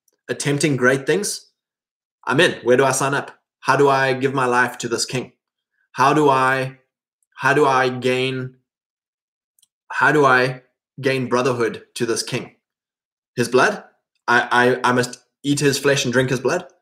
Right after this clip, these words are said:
Okay, I'll do it. And, and that's, that's a, a, a totally different church.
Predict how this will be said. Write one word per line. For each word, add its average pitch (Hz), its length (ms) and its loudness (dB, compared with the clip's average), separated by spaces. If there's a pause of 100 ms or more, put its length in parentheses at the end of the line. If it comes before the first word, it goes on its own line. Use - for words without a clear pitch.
(280)
Okay, 139 340 -4 (280)
I'll 104 100 -8
do 117 120 0
it. - 160 -8 (680)
And, 139 260 0
and 143 160 2
that's, 196 480 0 (400)
that's 170 280 2
a, 170 100 8 (120)
a, 127 560 0
a - 40 -8
totally 190 340 4
different 160 280 0
church. - 380 -2